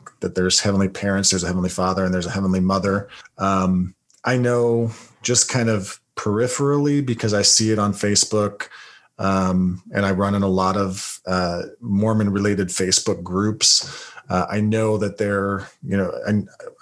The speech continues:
I, I know that, like, since Kate Kelly, um, and the ordained women movement, uh, there have been others who have taken kind of up, taken up that charge, and, and, uh,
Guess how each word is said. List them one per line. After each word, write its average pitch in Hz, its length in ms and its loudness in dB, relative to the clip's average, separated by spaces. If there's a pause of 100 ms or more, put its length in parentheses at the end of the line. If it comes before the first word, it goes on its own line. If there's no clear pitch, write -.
(380)
I, 110 300 -4
I 107 100 2
know 113 180 2
that, 98 240 -2 (160)
like, 95 160 -2
since 123 320 2
Kate 95 300 -2
Kelly, 90 500 0 (280)
um, 90 600 0 (380)
and 104 120 2
the 101 120 2
ordained 95 380 2
women 101 280 2
movement, 90 460 0 (400)
uh, 90 180 0
there 104 220 0
have 92 120 0
been 98 160 0
others 101 440 2
who 104 100 -2
have 92 140 -2
taken 92 500 0
kind 101 240 -2
of 95 80 -2
up, - 340 -4
taken 104 280 0
up 95 100 -4
that - 160 -2
charge, 104 440 0
and, 92 180 0
and, 92 420 0 (280)
uh, 92 320 0